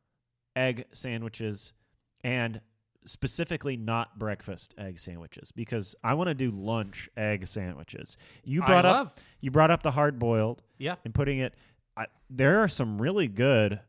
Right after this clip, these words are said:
Speaker 1: I'm getting really into, like, sliced hard-boiled egg in things that are not breakfast. I love Cobb salads. I love
Speaker 2: Oh, absolutely.
Speaker 1: hard-boiled egg sandwiches and stuff.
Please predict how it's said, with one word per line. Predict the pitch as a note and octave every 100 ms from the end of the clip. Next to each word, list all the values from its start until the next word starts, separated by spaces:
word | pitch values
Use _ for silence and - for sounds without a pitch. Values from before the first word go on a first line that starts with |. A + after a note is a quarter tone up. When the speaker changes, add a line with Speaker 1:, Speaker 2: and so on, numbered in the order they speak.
| _
Speaker 1:
I'm | A#2+ E3
getting | G#3 F#3 B2+
really | C#3 F3 E3+
into, | B2+ D3+ -
like, | A#2+ G2+ - -
sliced | - - A2 F3 F3+
hard-boiled | - C#3+ D3 B2+ B2+ A#2 A2+
egg | G#2+ G2 F2+ E2 _ _ _ _
in | C3 B2
things | A2 B2+ B2 A#2
that | A#2
are | A2
not | G#2 A#2 B2+ B2
breakfast. | A#2 A2 - F2+ -
I | A2
love | A#2+ F#2 D#2+
Cobb | G2+ G#2 G#2
salads. | A#2 G#2+ G#2 G#2 F#2+
I | G#2
love | G2+ G2+ G2+ G2 F#2+
Speaker 2:
Oh, | F#3+ E3+
absolutely. | C#3+ - F3 B3+
Speaker 1:
hard-boiled | B2 A#2 A2+ G#2+
egg | G2+
sandwiches | - G#2+ G#2+ G#2+ G2+
and | G2+
stuff. | A2+